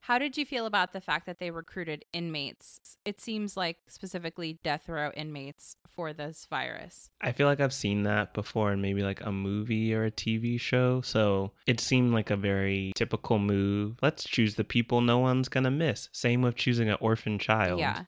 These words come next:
Speaker 2: Did that upset you or?
Speaker 1: No, I actually thought they could have leaned into that too. I felt like the show was at a volume of maybe two, and it needed to be at a ten, given all of the things that they tackled.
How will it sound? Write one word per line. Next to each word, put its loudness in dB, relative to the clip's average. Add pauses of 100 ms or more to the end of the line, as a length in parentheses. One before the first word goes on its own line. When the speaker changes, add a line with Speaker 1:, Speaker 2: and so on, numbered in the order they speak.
Speaker 2:
Did 0
that 6
upset 2
you 2
or? 0 (180)
Speaker 1:
No, -6 (140)
I 4
actually -2
thought 4 (120)
they -2
could -2
have 0
leaned 0
into 0
that 4 (100)
too. -2
I 2
felt -2
like -6
the -6
show 0
was -4
at 0
a -4
volume -4
of -10 (100)
maybe -8
two, -4 (180)
and -4
it -8
needed -8
to -16
be -8
at -6
a -10
ten, -8 (100)
given -6 (120)
all 0
of -6
the -6
things -6
that -8
they -4
tackled. -6